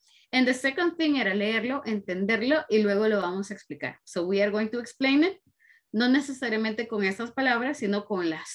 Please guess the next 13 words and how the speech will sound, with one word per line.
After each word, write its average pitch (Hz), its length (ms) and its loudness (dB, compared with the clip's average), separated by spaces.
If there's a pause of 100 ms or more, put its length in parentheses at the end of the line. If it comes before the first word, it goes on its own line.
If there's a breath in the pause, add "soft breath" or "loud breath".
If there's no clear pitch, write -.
suyas. 226 540 -2
Intentar 185 760 -2 (420)
describirnos 214 1000 -2
o 208 580 2
resumirnos 233 1200 2
de 196 240 -2
qué, 196 420 -2
qué 233 80 -2
fue 226 160 -2
lo 208 140 0
que 190 80 -6
leyeron, 160 500 -4
right? 190 300 0